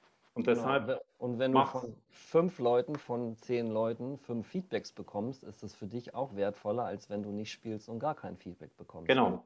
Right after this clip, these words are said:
Speaker 2: Wenn du kein Feedback bekommst, hast, hast du keine Ahnung, wie es ankommt. Dann sitzt man immer nur und denkt so,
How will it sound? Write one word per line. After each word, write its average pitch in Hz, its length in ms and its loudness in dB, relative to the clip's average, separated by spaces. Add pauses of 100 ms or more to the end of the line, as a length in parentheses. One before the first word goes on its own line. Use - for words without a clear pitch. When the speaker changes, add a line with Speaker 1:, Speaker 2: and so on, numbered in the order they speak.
(120)
Speaker 2:
Wenn 95 100 -12
du - 60 -16
kein 107 140 -6
Feedback 143 420 -4
bekommst, 101 480 -6 (400)
hast, - 320 -8
hast 135 180 -4
du 123 40 -6
keine 123 280 0
Ahnung, 135 380 4
wie 123 40 0
es 110 120 -4
ankommt. 101 520 -2
Dann 98 120 -6
sitzt 113 260 -8
man 127 140 0
immer 131 160 2
nur 131 160 2
und 120 100 2
denkt 123 220 0
so, 120 180 -4